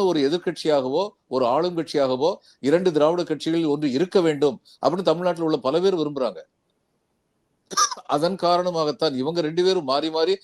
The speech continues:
ஆட்சி புரிஞ்சுக்கிட்டு இருந்த காரணத்தினாலதான் இந்த அளவுக்காவது மாநில சுயாட்சி வந்து அழிக்கப்படாமல் இருக்கிறதுங்கிறது பல பேருடைய நம்பிக்கை. இது எல்லாமே நாசமா போகும் இவங்க அவங்க கூட சேர்ந்துகிட்டு இருந்தாங்க.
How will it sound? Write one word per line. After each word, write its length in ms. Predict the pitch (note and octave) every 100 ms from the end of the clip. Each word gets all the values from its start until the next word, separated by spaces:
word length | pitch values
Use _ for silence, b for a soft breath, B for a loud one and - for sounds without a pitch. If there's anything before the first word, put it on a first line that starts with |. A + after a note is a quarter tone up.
| B
ஆட்சி 300 | - C#3 D3
புரிஞ்சுக்கிட்டு 400 | D#3 D3 C#3+ C3
இருந்த 120 | B2+ B2
காரணத்தினாலதான் 840 | A2+ B2 C3 B2 A#2 A2 A#2 F3+ - B B
இந்த 260 | B2 D#3 F#3
அளவுக்காவது 560 | F#3 F#3+ F3+ F3 F#3 F3+
மாநில 360 | C#3+ D#3 E3
சுயாட்சி 400 | - C#3+ C#3+ -
வந்து 260 | C3 B2+ F#3+ - b b
அழிக்கப்படாமல் 840 | A2 E3 G3 G#3+ - E3 D#3+ D#3 C3+
இருக்கிறதுங்கிறது 580 | C3+ C#3 C3 C3+ C3+ G#3
பல 180 | F#3+ F#3+
பேருடைய 320 | F#3+ F#3 E3+
நம்பிக்கை. 380 | B2+ B2+ A2+ F#2 - _ _ _ _ _ _ _ _ _ _ _
இது 100 | A#2
எல்லாமே 300 | A2 B2 G3 A#3+
நாசமா 300 | F#3 D#3+ C#3+
போகும் 240 | G#2+ D#2+ _ _ _ _ _ _ _ _ _ _ _ -
இவங்க 180 | C3+ B2
அவங்க 160 | C3+
கூட 100 | C#3
சேர்ந்துகிட்டு 340 | B2+ A#2+ A2 F#2+
இருந்தாங்க. 240 | F2+ -